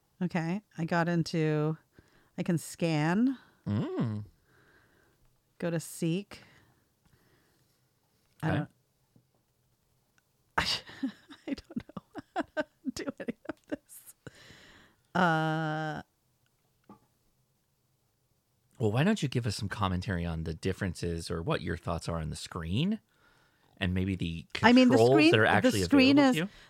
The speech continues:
Speaker 1: the screen is smaller. I've got a T X R X option, then memory, then audio file, something that says digital, uh, A P R S, G P S, F M broadcasting,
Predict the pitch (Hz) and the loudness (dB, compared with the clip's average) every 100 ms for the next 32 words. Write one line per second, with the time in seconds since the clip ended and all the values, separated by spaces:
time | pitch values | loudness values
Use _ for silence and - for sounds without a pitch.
0 | - 233 - 277 311 349 - 233 190 170 | -2 0 4 6 8 4 4 8 8 10
1 | 175 175 185 202 190 - - 247 233 - | 8 6 4 4 2 0 0 2 2 0
2 | - 196 180 170 156 - - - 180 165 | 0 6 8 10 8 4 -14 -6 0 0
3 | - 160 151 165 160 170 160 156 156 170 | 0 2 4 2 0 2 4 6 6 6
4 | 190 202 240 262 226 185 151 160 151 165 | 6 4 4 4 4 2 2 4 4 6
5 | 160 147 - 120 120 120 123 202 - - | 4 2 4 4 4 4 2 0 -6 -20
6 | _ _ _ _ _ _ _ - 208 208 | _ _ _ _ _ _ _ 2 6 8
7 | 196 190 165 147 226 202 220 220 214 208 | 6 6 2 4 4 6 8 10 10 8
8 | 208 202 - _ - 165 123 - 196 - | 6 4 0 _ 0 2 2 4 4 6
9 | 233 220 180 160 160 165 - 165 - 190 | 6 8 10 10 8 6 0 -6 0 2
10 | 185 - 147 131 123 123 - - - _ | 2 2 4 4 4 2 -2 -14 -18 _
11 | - - _ _ _ _ 160 180 - 180 | -20 -20 _ _ _ _ 4 6 6 6
12 | 185 180 165 165 - 160 156 - 151 151 | 6 6 6 6 4 4 2 2 4 4